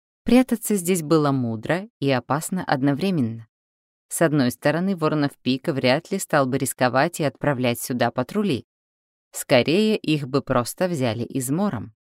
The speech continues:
С другой, эти уступы пользовались печальной славой. Приливы здесь накатывали сильные, а ветры дули суровые. Халвар подал знак остановиться и нахмурился, осматривая пустой берег.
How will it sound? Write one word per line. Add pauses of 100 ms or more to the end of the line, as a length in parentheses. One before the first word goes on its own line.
(760)
С
другой, (240)
эти
уступы
пользовались
печальной
славой. (580)
Приливы
здесь
накатывали
сильные, (300)
а
ветры
дули
суровые. (1200)
Халвар
подал
знак
остановиться
и
нахмурился, (160)
осматривая
пустой
берег.